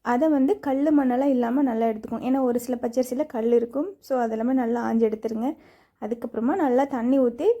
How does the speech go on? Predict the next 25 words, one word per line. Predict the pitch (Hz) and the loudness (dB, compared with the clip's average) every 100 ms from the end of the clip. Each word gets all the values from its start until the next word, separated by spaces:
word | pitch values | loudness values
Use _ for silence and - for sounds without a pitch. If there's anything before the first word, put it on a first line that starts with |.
| - - | -4 -4
ஒரு | 277 | -2
டூ, | 269 | 0
த்ரீ | 269 262 | -2 -2
டைம்ஸ் | 262 294 - | -2 -4 -4
வாஷ் | 240 247 262 | -2 -2 -2
பண்ணிட்டு | 254 226 226 415 - _ _ _ - | -4 -4 -2 -2 -4 _ _ _ -2
ஒரு | 277 | 0
அரை | 262 254 | 2 2
மணி | 254 | 2
நேரம் | 254 269 262 | 2 2 -2
அப்படியே | - 226 262 | -6 -4 -2
ஊற | 262 262 262 | 0 0 0
வச்சிருங்க. | 233 220 220 - | 0 -2 -4 -6
அது | 220 | -6
நல்லா | 220 220 240 254 | -4 -2 0 2
ஊறட்டும். | 240 247 233 - - _ _ _ _ _ _ _ - | 2 2 0 -6 -14 _ _ _ _ _ _ _ -8
So, | 302 | -2
ஊறினதுக்கப்புறமா | 294 320 320 285 240 247 277 | 0 2 2 0 -2 -2 -2
நம்ம | 415 330 | 0 0
கையில | 294 262 294 | 2 2 2
எடுத்து | 311 262 254 320 | 2 0 0 0
நசுக்கி | 254 254 285 | 0 -2 -8
பார்த்தோன்னா | 262 247 226 | -6 -4 -2
உங்களுக்கு | 294 294 240 | 0 0 -2
தெரியும். | 233 220 226 - | -2 0 -2 -8